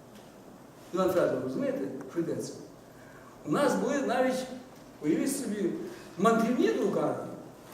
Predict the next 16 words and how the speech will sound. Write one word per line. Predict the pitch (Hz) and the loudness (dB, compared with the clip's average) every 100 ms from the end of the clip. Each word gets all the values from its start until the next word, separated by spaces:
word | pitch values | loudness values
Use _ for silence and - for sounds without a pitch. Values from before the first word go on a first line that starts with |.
| - - - - - - - - - | -18 -18 -20 -20 -20 -20 -20 -20 -6
Він | 262 214 | -2 0
друкував | 220 240 214 | 6 8 8
десь | 196 | 8
там | 226 196 | 4 4
у | - | 2
Стрятині, | - 262 - 254 254 254 - - - - - | 2 2 2 2 0 0 -4 -10 -12 -14 -2
а | 247 | 0
потім | 269 - | 0 2
переїхав | 208 - 262 | 4 4 2
в | - | 2
Крила | 190 175 165 | 2 6 6
ще | - 170 | 4 2
коли-небудь | 151 156 - - - - 190 | 2 0 0 -2 -6 -8 -4
і | |
друкував | 185 185 185 170 | 0 2 4 4
книжки. | 170 - | 2 -2